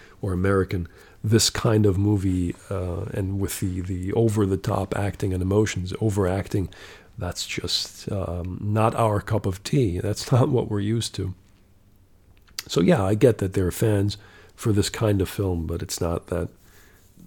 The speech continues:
um, it's, it's not that thought-provoking, and it's not that interesting to watch.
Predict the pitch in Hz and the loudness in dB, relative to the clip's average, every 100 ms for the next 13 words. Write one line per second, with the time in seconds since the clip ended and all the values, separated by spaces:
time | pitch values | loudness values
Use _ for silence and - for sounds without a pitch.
0 | - 92 - 107 - - - - 123 117 | -14 -10 -10 -10 -12 -20 -20 -12 -10 -8
1 | - - - 139 - 127 113 110 - 98 | -6 -6 -2 -2 0 2 2 2 2 0
2 | - 92 82 - 85 82 82 - 90 - | 0 -2 -2 -2 -2 0 -2 -4 -6 -4
3 | - 110 87 - 90 90 90 - - - | -6 -4 -4 -2 -4 -4 -4 -4 -6 -6
4 | 107 107 - 104 - | -4 -4 -4 -6 -8